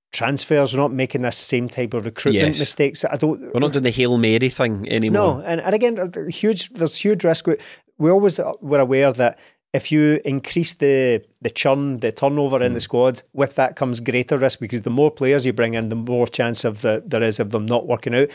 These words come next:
Speaker 1: So he, he's right there, but that doesn't mean you don't do it. That doesn't mean you don't take the risk, because with that risk comes reward if, if you do pull it off. If you get rid of Giakoumakis now, who, again, we've spoken about it so many times recently, twenty-eight years old,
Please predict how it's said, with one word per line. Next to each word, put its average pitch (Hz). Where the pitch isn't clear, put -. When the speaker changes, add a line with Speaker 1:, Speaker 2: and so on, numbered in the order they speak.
Speaker 1:
So -
he, 135
he's 139
right 175
there, 147
but 185
that 196
doesn't 196
mean 185
you 147
don't 135
do 127
it. 127
That 151
doesn't 151
mean 135
you 120
don't 127
take 147
the 170
risk, 160
because 135
with 156
that 120
risk 131
comes 131
reward 131
if, -
if 123
you 131
do 127
pull 120
it 113
off. 151
If 135
you 175
get 156
rid 143
of 131
Giakoumakis 147
now, 127
who, 123
again, 147
we've 135
spoken 147
about 123
it 110
so 147
many 120
times 113
recently, 120
twenty-eight 160
years 131
old, 120